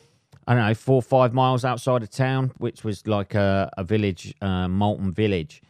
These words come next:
like, in Northampton. We'd get the bus in, go down the Ketchum Road, and, um, get the bus into town, and then it'd literally drop you outside Radio Northampton, which was,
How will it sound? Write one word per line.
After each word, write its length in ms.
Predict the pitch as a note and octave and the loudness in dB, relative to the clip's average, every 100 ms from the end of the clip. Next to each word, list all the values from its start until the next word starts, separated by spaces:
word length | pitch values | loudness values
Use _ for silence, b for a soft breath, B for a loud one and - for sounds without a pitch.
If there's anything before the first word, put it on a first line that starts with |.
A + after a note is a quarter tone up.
| b b b | b b b
like, 240 | G2 G2 | 0 0
in 100 | F#2+ | 2
Northampton. 540 | G2 F2+ G#2+ G2+ - F#2 | 0 0 -2 -2 -4 -2
We'd 160 | F#2+ | -2
get 120 | A2 G2 | -2 -4
the 80 | |
bus 360 | E2+ G#2 G2 - | -2 -2 -2 -4
in, 120 | F#2+ | -4
go 140 | G2 G2+ | -2 -2
down 200 | G2 F#2+ | -2 -4
the 60 | |
Ketchum 460 | - G2 - F#2+ F#2+ | -6 -10 -8 -6 -4
Road, 300 | F#2+ F2+ - b b b b b b _ - | -4 -6 -8 b b b b b b _ -2
and, 520 | G2 F#2+ F#2 F2 - | 0 0 0 -2 0
um, 400 | F#2+ F#2+ F2+ D#2 _ _ _ _ _ _ _ _ _ - | 2 2 -2 -8 _ _ _ _ _ _ _ _ _ -12
get 180 | G2+ A#2 | -4 -4
the 80 | G2+ | -2
bus 280 | F#2 A2+ - | 0 -2 -2
into 260 | A2 F#2 | -6 -6
town, 520 | F2+ A2+ G#2 G2 F#2 F2+ | -6 -2 -2 -2 -4 -4
and 160 | G2 G2 | -4 -2
then 140 | G2 | -2
it'd 220 | G2 G#2+ G2 | -2 -4 -2
literally 540 | A2+ A#2 - G#2+ G2 | -2 -2 -4 -4 -4
drop 380 | - A2 - - | -4 -6 -4 -6
you 120 | G2+ | -4
outside 460 | G2 - G#2 G2 F2+ | -4 -6 -4 -4 -2
Radio 380 | G2 F#2+ F#2 | -2 -2 -4
Northampton, 680 | F#2 F#2 - G2+ F2 F#2 F2+ | -4 -6 -6 -8 -8 -8 -6
which 240 | F#2 - | -6 -8
was, 260 | G2 E2 | -12 -12